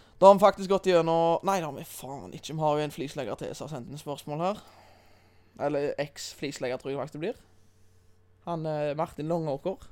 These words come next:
vår fast følger. Han lurer på, mm, om du har, du har jo reist mye. Har du noen reisetips om hvor de beste kjøreturene,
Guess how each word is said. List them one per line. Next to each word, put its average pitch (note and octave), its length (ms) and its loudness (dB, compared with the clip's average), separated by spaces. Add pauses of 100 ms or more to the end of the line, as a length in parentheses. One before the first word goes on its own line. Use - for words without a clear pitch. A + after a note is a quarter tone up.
(220)
vår F3+ 100 0
fast - 320 -2
følger. E3 300 0 (2000)
Han F3+ 160 0
lurer D3 240 2
på, D#3+ 220 2 (1800)
mm, E3 600 -8 (480)
om D#3+ 140 -2
du F3 100 4
har, E3+ 260 4
du E3+ 120 0
har F3+ 80 8
jo E3+ 80 6
reist D3+ 220 4
mye. D#3 240 2 (1500)
Har E3 160 6
du E3+ 60 0
noen E3+ 220 -2
reisetips F3 800 0 (120)
om D#3+ 160 -4
hvor D#3 240 -4
de D#3 80 4
beste D#3+ 320 0
kjøreturene, D3 800 0